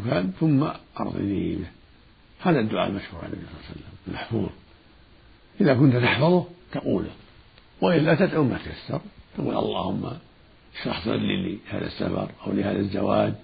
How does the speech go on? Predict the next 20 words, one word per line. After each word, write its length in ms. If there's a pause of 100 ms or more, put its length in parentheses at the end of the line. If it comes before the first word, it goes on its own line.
(320)
إن 60
كان 260
خيراً، 440 (840)
اللهم 320
اشرح 260
صدري 280
لمعاملة 480
فلان 640 (480)
أو 120
زيارة 280
فلان 480 (400)
كنت 180
تشك، 320 (220)
تشك 220 (140)
في 240 (1000)
فائدتها 560
ومصلحتها"، 920
وما 140
أشبه 260
ذلك. 280